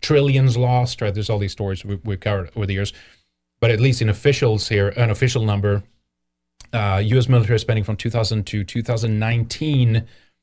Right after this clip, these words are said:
uh, in billion, in billions of dollars. So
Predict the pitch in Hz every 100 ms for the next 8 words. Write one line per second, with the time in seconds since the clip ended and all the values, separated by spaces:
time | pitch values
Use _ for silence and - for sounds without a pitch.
0 | _ _ _ 101 98 98 - 123 107 98
1 | - 143 156 147 143 139 - - 117 110
2 | 135 143 135 131 120 107 110 113 85 -
3 | - - - 98 95 92